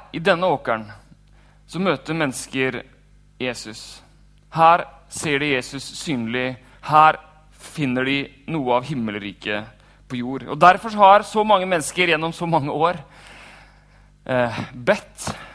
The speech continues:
og gitt og lidd og ledd og grått og stått på, fordi at de vet at i denne åkeren, i Stavanger Misjonskirke, så finnes det en skatt.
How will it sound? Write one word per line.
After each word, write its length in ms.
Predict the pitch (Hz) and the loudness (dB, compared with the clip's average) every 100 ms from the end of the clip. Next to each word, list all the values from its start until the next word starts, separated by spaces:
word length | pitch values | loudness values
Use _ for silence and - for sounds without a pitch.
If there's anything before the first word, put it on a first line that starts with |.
| - - - | -20 -20 -8
og 140 | 131 131 | -4 -2
gitt 500 | 156 214 - - - - - _ _ | -4 -6 -12 -16 -16 -16 -20 _ _
og 100 | 123 | -4
lidd 380 | 123 156 185 151 117 - _ _ | 0 0 -2 -12 -16 -20 _ _
og 120 | - 127 | -6 2
ledd 440 | 143 170 147 110 - - - | 4 2 -6 -16 -18 -20 -12
og 140 | 127 | -6
grått 420 | 143 170 - - - - | -2 -2 -4 -18 -20 -18
og 120 | - 131 | -12 -12
stått 420 | - 180 - - | -8 -8 -10 -10
på, 240 | 156 202 | -6 -6
fordi 160 | 196 139 | -4 -6
at 100 | 139 | -4
de 120 | 190 | -4
vet 340 | 180 202 - | 0 -2 -2
at 160 | - 139 | -8 -4
i 80 | 156 | -4
denne 380 | 160 156 196 214 - | 0 4 4 0 -10
åkeren, 480 | - 113 - 110 117 - - - - - | -10 -8 -4 -6 -6 -20 -20 -20 -20 -14
i 60 | 131 | -8
Stavanger 440 | - 160 143 139 | -4 0 0 0
Misjonskirke, 580 | 151 139 117 113 156 160 - _ - _ _ | -4 -6 -8 -8 -10 -12 -16 _ -20 _ _
så 80 | 147 | -12
finnes 240 | 147 117 | -6 -6
det 140 | 135 143 | -6 -10
en 80 | |
skatt. 340 | - - - | -12 -16 -20